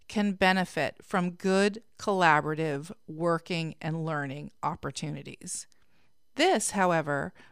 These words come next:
requires designing opportunities for a teacher to work closely with other teachers and student support staff, as well as with s-,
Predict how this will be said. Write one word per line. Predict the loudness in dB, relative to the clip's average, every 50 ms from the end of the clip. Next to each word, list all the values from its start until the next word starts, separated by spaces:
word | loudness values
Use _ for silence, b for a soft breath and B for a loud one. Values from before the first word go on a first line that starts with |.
| b
requires | -2 -2 -2 0 4 6 8 8 8 8 6 4 2
designing | 0 0 0 2 2 2 4 4 2 2 0 0 0
opportunities | 2 0 0 0 -2 -6 -4 -4 -2 -2 -2 -4 -4 -6 -8 -8 -8 -10 -10 -12 B B B B B B
for | 6 6 6
a | 6
teacher | 6 2 -2 -2 -2 0 0 -2 -2
to | -2 -2 -2
work | 2 4 4 4 2 0 -4
closely | -10 -2 2 2 2 2 2 0 0 0 0 0 -2 -4 -8 -8 -2
with | 0 0 0 2 4
other | 4 6 6 4 0
teachers | -2 -4 -6 -6 -6 -4 -4 -4 -2 -4 -4 -6
and | -6 -6 -6
student | -4 -4 -2 0 0 0 0
support | -2 -8 -4 0 2 2 2 2
staff, | -2 -2 -2 -2 -2 -2 -6 -12 -14 -6 0
as | 2 2 2 0
well | 0 2 4 6 6 6 4 2 2
as | 2 2 2 2 0 0
with | 0 0 0 0
s-, | 0 0 -2 -2